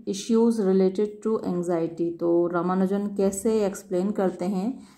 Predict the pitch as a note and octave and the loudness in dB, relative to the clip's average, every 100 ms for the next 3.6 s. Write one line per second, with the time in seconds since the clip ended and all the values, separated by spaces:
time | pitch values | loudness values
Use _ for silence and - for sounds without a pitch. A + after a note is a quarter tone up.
0 | _ F3 F3+ F3+ F3 F#3+ F#3+ F#3+ G3 G3 | _ -2 -2 -2 2 2 6 6 4 4
1 | A#3 A#3+ A#3 G3 G3 F3 F3 F3+ G3+ F#3+ | 2 2 0 0 0 -2 -2 0 -2 -2
2 | - - _ _ E3+ F3 E3 E3 E3+ F#3+ | -10 -20 _ _ -4 -2 -2 -2 0 4
3 | F#3+ F#3 E3+ D#3+ F#3+ D#4+ | 4 4 0 -2 -2 -4